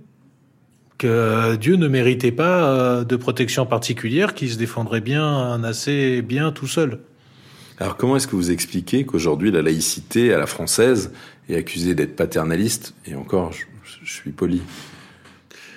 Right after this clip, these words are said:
Speaker 1: Ah bah là, il y a quelque chose qu'on a loupé dans la transmission, parce que c'est un concept compliqué, euh, à transmettre, euh,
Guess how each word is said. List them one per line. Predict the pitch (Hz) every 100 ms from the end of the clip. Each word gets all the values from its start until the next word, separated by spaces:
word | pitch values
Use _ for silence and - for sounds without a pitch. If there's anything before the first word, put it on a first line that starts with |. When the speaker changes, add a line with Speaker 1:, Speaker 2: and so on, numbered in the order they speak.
| - - - - - _
Speaker 1:
Ah | 147 180
bah | 147 139
là, | 139 165 156 135 131
il | 131
y |
a | 123
quelque | 127 117
chose | 131 143 139
qu'on | 131 120
a | 117
loupé | 135 131 220 214 - - - -
dans | - 127
la | 117
transmission, | 113 - 135 120 - 143 - 180 208 220 - - - - _ 135
parce | 127 117
que | 127
c'est | -
un | 127 120
concept | 127 120 135 117 - -
compliqué, | 135 120 180 175 240 208 139
euh, | 123 120
à |
transmettre, | 120 123 117 143 139 135 -
euh, | 123 117